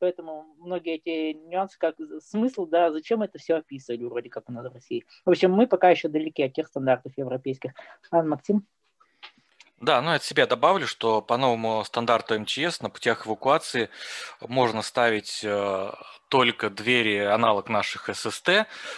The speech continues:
Speaker 2: а, и только с распашными боковыми экранами, потому что в стандарте чётко прописали, что,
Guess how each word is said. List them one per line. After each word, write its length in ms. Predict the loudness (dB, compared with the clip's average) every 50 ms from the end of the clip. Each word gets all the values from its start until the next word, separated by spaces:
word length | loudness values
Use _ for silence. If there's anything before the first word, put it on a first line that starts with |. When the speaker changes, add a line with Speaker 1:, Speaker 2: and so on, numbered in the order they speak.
| -14 -12 -6
Speaker 2:
а, 220 | -4 -2 -2 -2 -2
и 80 | -4
только 580 | -2 2 2 2 2 0 0 2 2 4 4 2
с 100 | 0 -2
распашными 460 | -6 -6 -4 -4 -6 -4 -4 -6 -4
боковыми 440 | -4 -2 0 0 0 0 -2 -4 -6
экранами, 340 | -2 0 0 0 0 -4 -12
потому 300 | -12 -6 -6 -4 -4 -4
что 220 | -8 -8 -10 -12 -14
в 120 | -14 -18 -14
стандарте 400 | -8 -6 0 2 2 2 2 -2
чётко 320 | 0 2 2 2 0 -4 -4
прописали, 580 | -4 -4 -2 -4 -6 0 2 2 2 2 2
что, 320 | -2 -4 -2 0 0 0